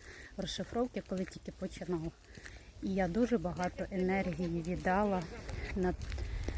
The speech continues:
і потім я цю енергію відновляла. А ще я впевнена в тому, що якщо людям давати щось безплатно, вони того не цінують. Е, і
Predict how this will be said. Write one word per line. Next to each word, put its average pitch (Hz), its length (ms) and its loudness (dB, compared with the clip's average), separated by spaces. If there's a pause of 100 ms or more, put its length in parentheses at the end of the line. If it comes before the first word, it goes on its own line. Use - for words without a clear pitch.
(640)
і 190 380 0
потім 226 320 4
я 185 120 4
цю 196 340 0 (240)
енергію 180 580 4 (240)
відновляла. 165 540 6 (1500)
А 214 100 2
ще - 200 6
я 330 220 10
впевнена 240 600 6
в - 180 -2
тому, 269 420 8 (180)
що 196 320 0
якщо 220 520 4 (260)
людям 208 360 4
давати 208 460 4 (160)
щось 247 300 8
безплатно, 220 640 6
вони 208 320 6
того 180 240 0
не 180 160 4
цінують. 220 580 2 (960)
Е, 202 280 2 (120)
і 226 420 8